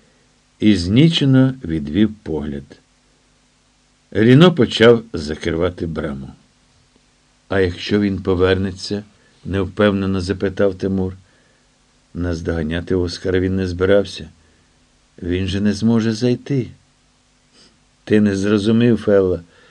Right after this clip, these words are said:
покосився на українця амбал. «Наш Франт більше не повернеться. У нього поїхав дах, цілком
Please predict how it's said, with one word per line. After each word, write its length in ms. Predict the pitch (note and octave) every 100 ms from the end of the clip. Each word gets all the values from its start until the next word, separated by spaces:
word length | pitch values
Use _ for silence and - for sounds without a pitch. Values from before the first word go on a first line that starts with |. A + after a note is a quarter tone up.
| _ _
покосився 640 | F#2+ F#2 G#2 C3 C3 -
на 120 | G#2+ G#2+
українця 560 | G#2 A2+ A2+ G#2+ G#2+
амбал. 460 | G#2+ G2+ F#2 F2+ E2+ _ _ _ _ _ _ _ _ _ _ -
«Наш 640 | E2+ F#2+ G#2 G#2 - - -
Франт 520 | G2+ A#2+ A#2 E2+ - _ -
більше 440 | F#2+ C3 C#3 - C3
не 120 | A#2+
повернеться. 800 | C#3+ C#3+ B2+ G2+ - - - - _ _ _ _ _ _ -
У 100 | A3+
нього 260 | C4+ C#4 G3
поїхав 500 | G#3 A3 - G3+ F#3+
дах, 260 | F#3+ G#2+ - _ _ _ _
цілком 800 | - B2+ A#2 - D3+ G#3 A3 A3+